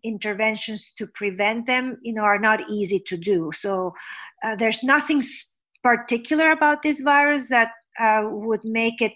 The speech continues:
easier or, or less <laughs> easier to develop a vaccine against it. And, uh, you know, still with all the science advancements and technology advancements, there,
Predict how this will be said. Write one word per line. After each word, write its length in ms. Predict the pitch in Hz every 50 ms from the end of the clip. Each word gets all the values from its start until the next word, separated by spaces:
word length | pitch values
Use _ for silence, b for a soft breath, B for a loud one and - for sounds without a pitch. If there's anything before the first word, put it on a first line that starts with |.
| -
easier 760 | - 240 226 233 233 233 269 262 254 247 247 254 254 254 - - - -
or, 420 | - 214 208 214 202 208 208 208 196 _ -
or 320 | 202 208 202 196 202 202 202
less 340 | 202 208 220 240 262 - - - - _ _ _
<laughs> 220 | _ _ _ -
easier 760 | 285 269 277 269 339 277 - 302 294 285 294 285 294 294 285 B B B B B B B B B -
to 140 | - 277
develop 420 | 208 254 240 202 233 233 233 233 233
a 120 | 233 214 196
vaccine 420 | 208 202 - - - 233 214 208
against 480 | 196 180 180 214 220 226 220 - - -
it. 140 | 180 160
And, 240 | 180 202 202 196 190 190 B B B B B B B B B -
uh, 360 | 220 214 208 208 214 214 - -
you 120 | 233 247
know, 180 | 233 226 226 220
still 720 | - - - - - 311 311 294 277 269 254 240 226 - - 220
with 160 | 233 226 202
all 380 | 202 220 240 247 247 247 247
the 420 | 240 240 233 226 220 214 214 214 214 - - -
science 880 | - - - 233 214 220 226 226 226 226 220 220 214 - - - - - -
advancements 880 | 208 190 185 208 214 214 220 220 214 - - 220 220 214 214 202 - -
and 300 | 202 202 202 196 190 -
technology 560 | 202 185 190 196 202 202 208 208 208 196 214
advancements, 720 | 190 190 - 208 220 226 233 233 233 226 220 208 190 - -
there, 140 | 208 202